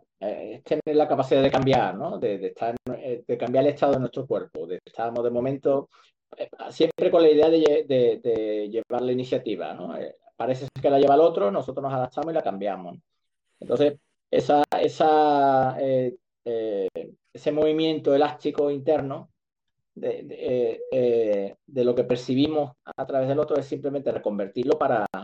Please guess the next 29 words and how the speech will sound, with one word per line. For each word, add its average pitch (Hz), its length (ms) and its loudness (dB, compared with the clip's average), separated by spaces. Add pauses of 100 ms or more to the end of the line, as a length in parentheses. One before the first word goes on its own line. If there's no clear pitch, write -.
(140)
para 104 200 -2
devolvérselo 104 640 -4
de 120 120 0
forma, 98 640 -6
de - 80 -16
forma 90 260 -8
elástica 82 520 -6
o 78 200 -8
no 80 140 -10
elástica. - 460 -6
Al 76 100 -10
final 95 460 -8
uno 101 280 -4
puede 95 200 2
hacer 107 400 -4
una, - 280 -18 (140)
una, - 340 -8 (560)
eh, 95 320 -2
puede 82 240 -2
ser 90 400 2 (680)
de - 80 -12
forma 98 180 -4
elástica 139 400 2
o, 131 140 6
o - 340 -2
hacer - 240 -12
un, 95 400 -12
un 98 140 -12
golpe 101 300 -4